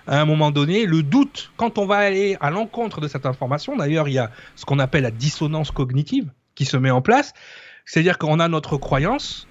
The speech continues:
on a notre, euh, notre programmation, et quand il y a une information qui arrive et qui, qui n'est pas en adéquation avec ce qu'on pense être, euh, juste, ben forcément, euh, j'en doute apparaît. Hein, c'est, c'est, c'est, c'est là-dessus. Hein. Donc, on rappelle notre système de numération.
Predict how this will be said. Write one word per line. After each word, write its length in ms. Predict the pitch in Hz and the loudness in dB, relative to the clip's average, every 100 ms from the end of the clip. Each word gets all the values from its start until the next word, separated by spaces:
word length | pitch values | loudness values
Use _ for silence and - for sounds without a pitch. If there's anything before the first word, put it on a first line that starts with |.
| - | -4
on 160 | 151 | -2
a 140 | 170 175 | 2 0
notre, 360 | 160 139 - | 0 -6 -4
euh, 200 | 139 131 127 | -4 -2 -4
notre 640 | 123 117 117 117 156 - | -6 -8 -6 0 -2 0
programmation, 680 | 175 151 147 139 131 226 233 | -4 0 0 0 -2 -2 -2
et 100 | 143 | -4
quand 280 | 233 240 190 | -2 0 0
il 80 | |
y 20 | 180 | 0
a 40 | |
une 80 | 185 | 0
information 540 | 175 190 175 - 190 | 0 0 0 -2 -8
qui 180 | 165 175 | -4 -4
arrive 280 | 165 180 143 | -2 -2 -6
et 80 | 123 | -6
qui, 280 | 151 151 143 _ _ _ | -6 -6 -6 _ _ _
qui 120 | - | -8
n'est 120 | 131 | -6
pas 140 | 127 196 | 0 0
en 100 | 185 | 2
adéquation 600 | 151 156 165 147 175 170 | 2 2 0 0 0 0
avec 280 | 131 131 - | -2 -4 -6
ce 100 | 135 | -6
qu'on 200 | 131 127 | -6 0
pense 340 | 240 208 - | 0 2 0
être, 260 | 139 - 131 | -4 -4 -6
euh, 240 | 117 113 | -4 -8
juste, 400 | 113 202 294 - - - - - - 131 | -4 -2 -4 -10 -20 -20 -20 -20 -8 -2
ben 80 | |
forcément, 560 | 135 156 - 151 208 220 - | 0 0 0 2 2 0 -2
euh, 220 | 135 123 117 | -2 0 2
j'en 160 | 139 | 2
doute 180 | 151 214 | 4 2
apparaît. 320 | 196 160 123 - _ - | -2 -2 -6 -12 _ -2
Hein, 220 | 156 254 | -2 -2
c'est, 600 | - 156 135 127 120 113 | -4 -4 -2 -2 -4 -6
c'est, 240 | 110 135 120 | -6 -6 -6
c'est, 200 | - 127 | -2 -2
c'est 140 | 160 | 2
là-dessus. 380 | 147 147 127 - - | 2 2 -2 -6 -4
Hein. 160 | 151 208 - - - - - - - - - - | -2 -2 -12 -20 -18 -18 -18 -18 -16 -16 -4 4
Donc, 300 | 190 202 - - | 4 4 -2 -4
on 160 | 240 | -2
rappelle 360 | 262 247 262 247 | 0 0 0 0
notre 240 | 214 - | -2 -6
système 500 | 196 208 - 202 190 | -8 -6 -4 -4 -2
de 100 | 165 | -2
numération. 640 | 160 160 143 139 160 285 | 0 0 2 0 -2 -8